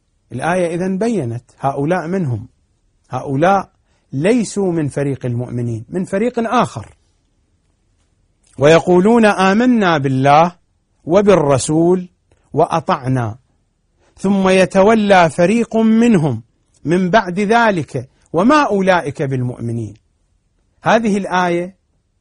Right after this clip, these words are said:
إلى أي أمر تريد أن تشير؟ هذه الآية والآيات التي بعدها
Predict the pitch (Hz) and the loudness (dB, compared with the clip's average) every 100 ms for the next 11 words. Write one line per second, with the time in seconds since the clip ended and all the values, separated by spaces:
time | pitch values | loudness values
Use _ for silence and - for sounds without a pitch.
0 | _ _ _ - 170 175 165 156 _ _ | _ _ _ -6 -2 0 0 -4 _ _
1 | _ _ _ _ 202 220 202 185 214 208 | _ _ _ _ -2 0 -2 -4 -4 -4
2 | 180 160 156 - - 165 196 175 131 127 | -4 -4 -8 -16 -8 -4 -4 -6 -8 -8
3 | 123 107 113 104 - _ _ _ _ _ | -8 -12 -12 -14 -18 _ _ _ _ _
4 | 151 185 190 185 165 202 226 247 254 _ | 0 0 0 0 0 0 2 0 -2 _
5 | _ _ 135 139 131 139 135 180 214 - | _ _ -2 -2 -2 -4 -2 -2 -6 -8
6 | 175 151 135 139 117 110 98 101 92 | -8 -8 -8 -8 -8 -10 -10 -14 -14